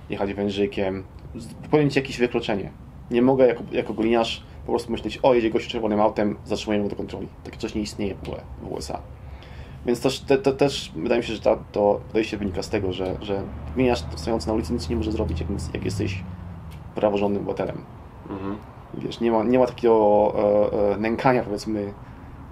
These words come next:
Speaker 1: ze strony policji w większości przypadków, nie?
Speaker 2: Bo w Polsce,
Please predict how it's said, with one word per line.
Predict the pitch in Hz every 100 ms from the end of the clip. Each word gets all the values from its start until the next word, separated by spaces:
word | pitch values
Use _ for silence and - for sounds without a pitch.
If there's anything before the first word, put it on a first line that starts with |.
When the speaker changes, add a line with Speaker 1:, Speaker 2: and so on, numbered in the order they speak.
| - - - - - -
Speaker 1:
ze | 127
strony | 123 113 104
policji | 110 107 -
w | 92
większości | 110 127 - -
przypadków, | - 101 - -
nie? | 98 95 104 - - -
Speaker 2:
Bo | 107
w |
Polsce, | - 135 - 139 127